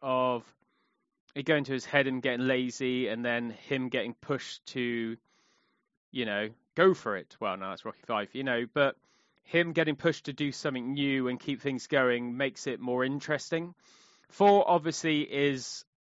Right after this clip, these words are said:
<laughs> is fantastic. It's, it's excess. It's got the brilliant Vince DiCola soundtrack, which I love as a big fan of Transformers the movie. It's,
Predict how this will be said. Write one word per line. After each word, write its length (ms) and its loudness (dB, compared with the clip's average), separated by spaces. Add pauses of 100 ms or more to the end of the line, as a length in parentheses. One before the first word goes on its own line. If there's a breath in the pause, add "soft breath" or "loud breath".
(280)
<laughs> 580 -10
is 220 -2
fantastic. 720 0
It's, 400 -8 (580 soft breath)
it's 220 -8
excess. 580 0
It's 220 -12
got 200 0
the 160 -2 (140)
brilliant 260 0
Vince 180 -8
DiCola 580 0
soundtrack, 640 -2
which 160 -16
I 100 2
love 440 0
as 100 -10
a 80 -6
big 160 -6
fan 200 -2
of 20 -14
Transformers 500 -8
the 100 -14
movie. 440 -6 (1300 soft breath)
It's, 720 -6